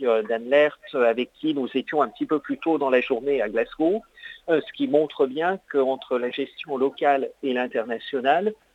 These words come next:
euh, les ponts peuvent être faits pour être le plus efficace, euh, possible.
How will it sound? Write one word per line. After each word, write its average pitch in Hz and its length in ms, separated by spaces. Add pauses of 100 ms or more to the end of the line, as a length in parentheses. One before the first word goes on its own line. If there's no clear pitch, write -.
(160)
euh, 127 160
les 117 160
ponts 170 280
peuvent 135 240
être 127 280 (140)
faits 180 280
pour 135 180
être 147 340
le 120 100
plus 151 340
efficace, 143 540 (300)
euh, 110 640
possible. 156 500